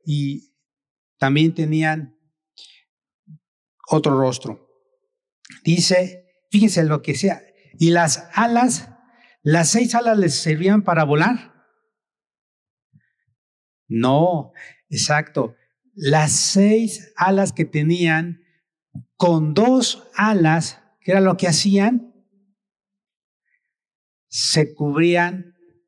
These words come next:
dice que se cubrían, era para cubrirse su rostro, sus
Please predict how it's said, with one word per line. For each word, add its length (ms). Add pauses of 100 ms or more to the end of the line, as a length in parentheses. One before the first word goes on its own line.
(1300)
dice 340
que 140
se 160
cubrían, 680 (2250)
era 280
para 240
cubrirse 600 (540)
su 340
rostro, 720 (920)
sus 500